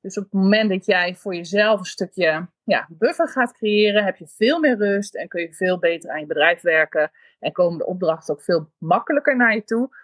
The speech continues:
dan wanneer je, ja, vol stress zit omdat je opdrachten binnen moet halen.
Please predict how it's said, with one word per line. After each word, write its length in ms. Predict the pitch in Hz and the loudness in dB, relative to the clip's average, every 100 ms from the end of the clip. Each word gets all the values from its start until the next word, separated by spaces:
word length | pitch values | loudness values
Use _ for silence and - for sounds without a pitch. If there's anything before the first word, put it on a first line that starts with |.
| _ | _
dan 140 | - 180 | -10 -6
wanneer 320 | 190 190 185 | -2 2 2
je, 360 | 175 170 170 180 _ | 2 0 0 -6 _
ja, 300 | 156 131 151 | -6 -6 -6
vol 220 | - 226 | -6 -4
stress 420 | 220 - 190 208 | -4 -2 0 0
zit 420 | - 175 180 - _ _ _ | 0 0 -2 -10 _ _ _
omdat 420 | - 180 170 175 | -12 -4 -2 -2
je 280 | 175 160 165 - | 2 2 2 -4
opdrachten 480 | 180 175 170 - | -4 -2 -2 -6
binnen 280 | 160 175 175 | -4 -2 0
moet 320 | 180 220 247 | 4 4 4
halen. 460 | - 156 101 - | 0 -4 -4 -8